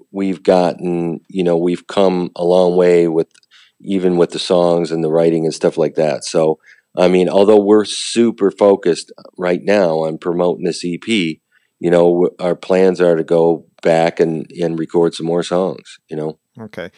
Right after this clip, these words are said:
Speaker 2: And you gonna release singles or a full album, or not sure yet?
Speaker 1: Yeah. So, I mean, we haven't gotten that far down the road, uh, just because we've been so focused on,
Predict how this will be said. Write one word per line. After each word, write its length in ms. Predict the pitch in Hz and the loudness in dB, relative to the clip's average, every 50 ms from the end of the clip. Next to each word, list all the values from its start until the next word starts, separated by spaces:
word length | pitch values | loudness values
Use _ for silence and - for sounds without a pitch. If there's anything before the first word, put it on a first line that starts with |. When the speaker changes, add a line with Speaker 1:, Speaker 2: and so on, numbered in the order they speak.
| _ _ _ _ | _ _ _ _
Speaker 2:
And 340 | - 123 117 113 107 104 110 - | -12 -10 -10 -10 -12 -14 -14 -12
you 140 | 143 131 123 | -10 -10 -8
gonna 180 | 120 113 113 | -8 -10 -10
release 340 | 110 113 117 110 107 104 - | -10 -10 -10 -10 -10 -10 -10
singles 480 | - - 147 170 180 180 180 180 165 135 | -8 -8 -8 -6 -6 -8 -6 -8 -8 -8
or 420 | 120 107 104 104 101 98 101 - - - | -10 -8 -8 -10 -10 -10 -12 -14 -16 -16
a 160 | - 101 98 | -14 -14 -14
full 280 | 101 - - 123 110 110 | -14 -12 -12 -10 -8 -8
album, 440 | 117 131 147 151 165 170 165 151 131 | -10 -10 -10 -10 -12 -12 -12 -12 -12
or 240 | 110 101 95 95 98 | -12 -10 -10 -10 -12
not 200 | 98 98 - - | -12 -14 -16 -16
sure 180 | - 110 98 | -14 -14 -14
yet? 180 | 95 - - - _ _ _ _ _ _ _ _ _ _ - | -14 -14 -16 -18 _ _ _ _ _ _ _ _ _ _ -4
Speaker 1:
Yeah. 320 | 135 165 175 165 147 131 | 0 0 2 2 0 0
So, 360 | 120 - - 151 147 139 - - | -2 -2 0 2 2 2 2 0
I 80 | 131 | -4
mean, 180 | 131 139 139 131 | -4 -4 -4 -4
we 140 | 131 139 151 | -2 -2 -2
haven't 240 | 175 185 160 139 | -2 -2 -4 -4
gotten 300 | 117 131 131 127 - 113 | -6 -6 -6 -6 -6 -6
that 220 | 127 123 117 - _ | -6 -6 -6 -6 _
far 420 | - - 117 113 113 113 113 98 - _ | -8 -4 -2 -2 -2 -2 -2 -6 -8 _
down 400 | - 107 107 107 107 107 104 104 | -6 -4 -4 -2 -2 -4 -4 -4
the 80 | 101 95 | -6 -4
road, 420 | 98 101 104 104 104 104 107 - _ _ _ _ - | -2 -2 -2 0 -2 -2 -4 -6 _ _ _ _ -8
uh, 240 | 104 98 95 90 87 - | -6 -4 -4 -4 -6 -6
just 220 | - 110 104 - - | -6 -6 -6 -6 -8
because 320 | 104 95 - 104 92 - | -6 0 2 2 2 2
we've 160 | 92 98 92 | -2 -2 0
been 140 | - 92 90 | 0 -2 -2
so 440 | 85 - 101 95 92 92 90 90 - - | 0 2 4 4 4 4 2 0 -2 0
focused 480 | - 95 92 90 - 92 85 - - - | 2 2 2 2 2 -2 -2 -2 0 0
on, 300 | 87 85 82 82 78 | 0 0 0 -2 -6